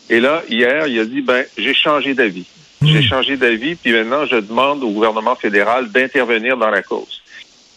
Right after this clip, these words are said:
Speaker 1: Et le calcul politique n'a pas changé.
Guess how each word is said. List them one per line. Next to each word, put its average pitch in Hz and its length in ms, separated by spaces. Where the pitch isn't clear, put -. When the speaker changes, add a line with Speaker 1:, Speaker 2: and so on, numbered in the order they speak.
Speaker 1:
Et 117 140
le 117 120
calcul 180 640
politique 185 600
n'a 127 120
pas 165 220
changé. 143 520